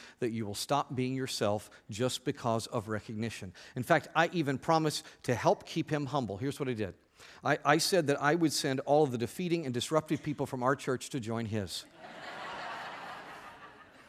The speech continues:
I was kidding, of course, but I did offer. He declined. The, um, the second thing I said is that it is far better for all in God's kingdom if you will accept the challenge of power.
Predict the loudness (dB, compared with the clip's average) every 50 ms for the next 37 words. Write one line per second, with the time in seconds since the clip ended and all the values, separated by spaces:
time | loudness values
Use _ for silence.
0 | -20 -20 -20 -20 -20 -20 -12 -4 -2 0 0 0 2 6 6 8 8 8 6 4
1 | 4 6 6 6 6 6 8 8 8 8 8 10 10 10 10 8 8 6 2 4
2 | 4 2 2 0 0 2 4 6 8 8 6 4 0 -6 -12 -18 -20 -20 -18 -4
3 | 4 6 8 10 12 12 12 12 10 10 8 6 2 0 -2 -6 -14 -20 -8 0
4 | 4 6 6 8 8 8 8 8 6 6 6 6 6 6 6 6 6 4 6 6
5 | 8 8 8 6 4 0 -8 -16 _ _ -20 -4 4 6 6 6 8 8 4 4
6 | 4 6 4 6 6 6 4 2 4 6 8 8 8 8 8 8 8 8 8 8
7 | 8 8 8 6 4 0 -4 0 2 2 2 4 4 6 8 10 10 10 10 8
8 | 8 4 2 0 0 2 4 4 4 2 2 -2 -2 -2 -2 -2 -4 -6 -12 _
9 | _ _ _ _ _ _ -20 -6 0 0 0 2 4 4 6 6 6 6 4 4
10 | 2 0 2 2 2 2 0 -2 -2 -2 -2 -2 -2 -4 -2 -2 0 -2 -2 -4
11 | -8 -10 -12 -10 -6 -6 -6 -6 -6 -10 -12 -16